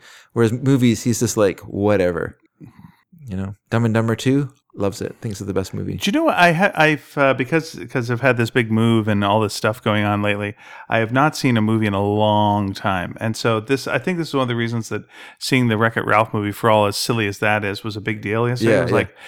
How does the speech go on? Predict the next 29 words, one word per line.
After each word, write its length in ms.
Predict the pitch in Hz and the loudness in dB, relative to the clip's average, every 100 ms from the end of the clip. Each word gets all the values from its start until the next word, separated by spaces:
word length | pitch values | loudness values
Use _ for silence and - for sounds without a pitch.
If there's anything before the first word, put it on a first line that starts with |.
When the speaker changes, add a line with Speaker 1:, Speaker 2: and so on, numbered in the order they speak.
| - - | -18 -2
Speaker 2:
it 20 | |
was 100 | 131 | 0
a 60 | 131 | 2
big 240 | 180 147 | 0 0
process 600 | - - 123 127 135 127 - | -6 2 2 2 0 -2 -4
to 80 | |
get 120 | 113 110 | -2 0
out 220 | 110 113 | 0 0
there. 120 | 123 113 | 0 0
It 60 | |
was 140 | 117 - | -2 -2
tough 240 | 151 - | -2 -2
to 100 | 123 | -6
bus 420 | 104 101 110 - | -2 0 0 0
out 240 | 127 123 - | -4 -4 -4
there. 280 | 127 127 131 | -4 -4 -4
Speaker 1:
Okay. 260 | 135 - 120 | -4 0 2
Speaker 2:
Not 140 | 285 | 2
tough 180 | - 208 | 4 0
to 100 | - | 2
bus 200 | 139 123 - | 0 0 0
out 260 | 123 120 | 0 0
there. 140 | 117 98 | -2 -4
It 20 | |
was 100 | - | -2
tough 180 | 135 127 | -4 -4
to 60 | |
bus 200 | 98 95 | -8 -10
back. 320 | - 104 101 | -8 -8 -8